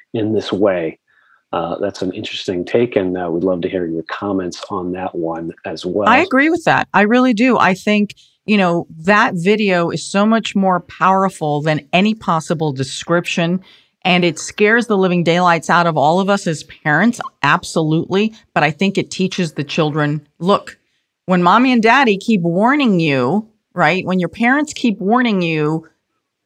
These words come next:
Speaker 2: to be careful, you know, whenever you're outside and be on guard,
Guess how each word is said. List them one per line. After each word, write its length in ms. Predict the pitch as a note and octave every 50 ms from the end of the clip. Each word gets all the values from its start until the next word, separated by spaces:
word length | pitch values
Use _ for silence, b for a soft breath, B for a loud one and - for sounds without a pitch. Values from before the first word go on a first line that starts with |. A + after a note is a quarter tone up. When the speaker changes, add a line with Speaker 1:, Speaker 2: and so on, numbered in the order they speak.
| _ _ _ _ -
Speaker 2:
to 100 | - F3+
be 240 | D3+ - G#3+ B3+
careful, 840 | B3+ - - B3+ A#3 A3 G#3 F#3+ - G3+ F#3+ F3+ F3+ F3+ F3+ F3+ - _ _ _ _ -
you 120 | - F#3 F3+
know, 240 | D#3+ C#3+ C#3 C#3+ C#3+
whenever 520 | D3+ E3 E3 E3+ E3 E3+ F3+ G3 F#3 A3+
you're 200 | A3+ G#3 G3+ G3
outside 480 | F#3 F3 F3+ - - G3+ F3 E3+ E3+ E3
and 120 | E3 E3+ D#3+
be 100 | F3 E3+
on 160 | D#3 D#3 D#3+
guard, 400 | D#3 F#3+ G#3 G3+ F3+ D#3 D3+ D3